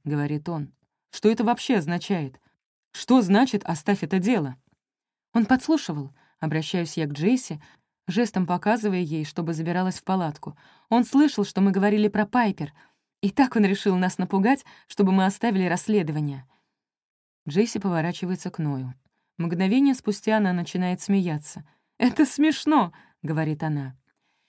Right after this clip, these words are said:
«Я застукала его, когда он пытался спрятать баллончик». «Ты ошибаешься», — заявляет Ной, вытирая со лба пот. Улыбка исчезает с лица Джейси. «У тебя была краска?» «Я его поймала в лесу с баллончиком».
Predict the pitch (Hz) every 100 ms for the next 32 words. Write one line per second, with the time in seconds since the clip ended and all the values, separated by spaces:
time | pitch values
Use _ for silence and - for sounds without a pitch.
0 | _ 190 220 214 - 269 262 208 175 165
1 | 156 180 208 202 208 208 202 - - 208
2 | 202 190 196 208 180 151 143 - _ _
3 | _ _ _ - 160 151 185 202 147 -
4 | 131 - _ _ - 151 151 160 151 160
5 | 160 202 202 - 156 - 156 165 156 156
6 | 147 151 151 139 - _ _ _ _ _
7 | _ - 190 240 - 180 156 185 180 180
8 | - 160 - 156 147 156 147 - 147 -
9 | _ _ _ _ _ 156 165 175 170 190
10 | 190 196 208 - 349 466 _ _ _ _
11 | _ - 247 254 233 254 254 269 294 208
12 | 233 - 214 208 269 247 202 196 156 147